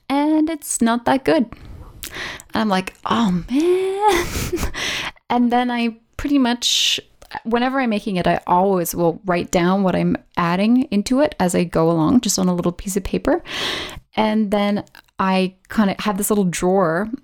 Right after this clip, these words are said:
where I keep these little pieces of paper, because sometimes you don't even know if a recipe is a success,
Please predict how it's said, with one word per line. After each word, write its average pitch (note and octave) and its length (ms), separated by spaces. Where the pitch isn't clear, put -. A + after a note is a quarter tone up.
where G#3+ 200
I A3+ 300
keep - 220
these G3 180
little F#3 160
pieces F3+ 320
of F3 100
paper, G3 260
because F#3+ 320
sometimes A#3+ 380
you G#3 80
don't F#3+ 180
even F3+ 220
know E3+ 180
if F#3 120
a F#3+ 40
recipe E3+ 380
is F3+ 100
a - 40
success, - 460